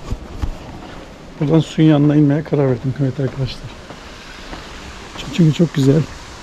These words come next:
Böyle sizi içine çeken, davet eden güzel bir manzara var. Ben de aşağı doğru indim. Size güzel görüntüler çekebilmek için.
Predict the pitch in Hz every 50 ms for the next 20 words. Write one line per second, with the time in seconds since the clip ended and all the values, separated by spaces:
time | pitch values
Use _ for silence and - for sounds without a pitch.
0 | - - - - - - - - 147 151 143 - - - 170 156 143 - - 160
1 | 160 147 - 156 139 - 160 160 180 170 143 143 143 139 131 143 127 147 165 160
2 | 151 139 143 147 139 139 139 143 139 131 139 135 143 131 151 190 185 - - -
3 | - - - - - - - - - - - - 185 165 165 160 147 - 175 160
4 | 143 131 143 143 151 156 147 143 139 135 160 190 196 - - - - - - -
5 | - - - - - - - - - - - - 175 175 180 165 - - - -
6 | - 151 170 165 147 160 151 160 151 - 175 160 143 - 156 - 165 147 143 151
7 | 147 131 - - - 196